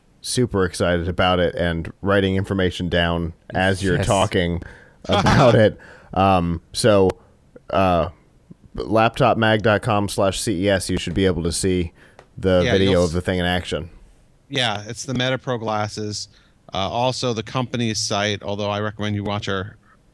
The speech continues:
Speaker 3: read our article instead, uh, the company's own site is space glasses dot com,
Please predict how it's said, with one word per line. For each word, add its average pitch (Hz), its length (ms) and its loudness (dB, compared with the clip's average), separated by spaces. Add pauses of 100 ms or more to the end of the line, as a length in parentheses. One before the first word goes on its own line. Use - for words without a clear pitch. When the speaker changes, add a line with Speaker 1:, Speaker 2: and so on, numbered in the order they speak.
(120)
Speaker 3:
read 107 180 -6
our 104 60 -2
article 107 340 -4
instead, 104 500 -2
uh, 101 340 -2
the 104 100 -6
company's 113 540 -2
own 107 180 0
site 101 240 0
is 101 80 -4
space 107 320 -2
glasses 98 500 -4
dot 98 220 -4
com, 98 400 -2